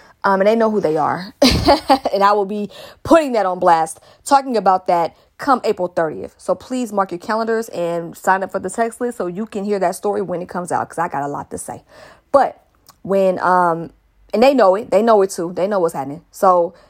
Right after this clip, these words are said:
it ain't really like a, and it's not a, it's not a personal, personal beef. It's more of a toxic institutional workplace kind of beef that I've been with since I moved here. Um, but we will talk about that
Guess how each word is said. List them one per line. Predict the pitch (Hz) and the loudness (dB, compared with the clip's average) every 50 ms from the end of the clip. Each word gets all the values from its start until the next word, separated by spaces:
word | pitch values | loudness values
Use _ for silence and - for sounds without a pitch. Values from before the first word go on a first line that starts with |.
| _ _ | _ _
it | - 151 | -2 0
ain't | 180 175 180 | 2 2 2
really | 185 185 180 185 | 0 0 0 2
like | 185 180 175 175 190 | 2 2 2 2 0
a, | 175 165 | 0 2
and | - | 0
it's | 247 262 | 0 2
not | 339 294 262 | 2 4 4
a, | 226 214 - | 4 2 0
it's | - - | -2 0
not | 302 - 196 | 2 2 2
a | |
personal, | - - - - - 226 220 208 - - 202 185 165 | 0 -2 -6 0 2 4 4 4 2 -2 -2 -2 -2
personal | - _ - - - 196 190 185 - - 160 143 | -2 _ -10 -6 -4 -2 -2 -2 -4 -6 -10 -10
beef. | 143 - 147 170 - | -10 -10 -10 -10 -10
It's | 196 196 - | -10 -8 -4
more | 254 254 254 247 | -2 0 0 0
of | 220 185 | 2 2
a | 180 175 170 170 - _ _ _ _ _ _ _ - - _ _ _ _ _ _ _ _ _ _ _ _ _ _ _ _ _ _ _ _ _ _ _ _ _ _ _ _ _ _ _ _ _ _ _ _ _ _ _ - | 2 2 2 0 -4 _ _ _ _ _ _ _ -18 -18 _ _ _ _ _ _ _ _ _ _ _ _ _ _ _ _ _ _ _ _ _ _ _ _ _ _ _ _ _ _ _ _ _ _ _ _ _ _ _ -12
toxic | - - - - - - 214 214 220 220 - - - 220 190 190 - - | -8 -4 -4 -4 -2 0 0 0 0 -2 -4 -4 0 0 0 0 0 -4
institutional | 202 202 202 - - 185 175 - - - 214 202 185 - - - 196 180 175 170 160 | -4 -4 -4 -4 -8 -10 -10 -10 -10 -8 -8 -8 -8 -8 -8 -6 -4 -2 -2 -2 -2
workplace | 160 160 151 175 180 190 196 - - - 247 233 247 240 - | -4 -2 2 4 4 4 2 0 -2 0 0 0 0 -2 -4
kind | - - 262 247 254 | -4 -2 -2 -2 -2
of | 262 247 | -2 -4
beef | 262 262 269 285 294 - - | -4 -4 -6 -6 -8 -8 -2
that | - 196 | 0 2
I've | 196 196 190 | 2 2 2
been | 180 196 202 208 208 | 0 -2 -2 0 0
with | 208 214 214 220 - | -2 -2 -2 -4 -4
since | 196 185 | -2 0
I | 190 185 | 2 2
moved | 185 190 190 190 190 - | 2 2 -2 -2 0 0
here. | 220 208 220 - _ - - - - - _ _ _ _ - | -2 -2 -4 -6 _ -20 -20 -20 -20 -20 _ _ _ _ 2
Um, | 208 202 185 180 175 170 165 - 185 | 4 4 4 4 2 0 -2 -2 2
but | 208 196 | 2 4
we | 214 285 | 4 4
will | 285 214 214 254 233 233 | 2 2 4 4 4 4
talk | - - - - 214 226 220 | 2 -4 -2 0 0 0 0
about | - 170 147 - 160 139 - - | -4 -8 -4 -4 -4 -4 -4 -6
that | 143 131 135 135 - - - - | -12 -10 -10 -12 -14 -16 -20 -20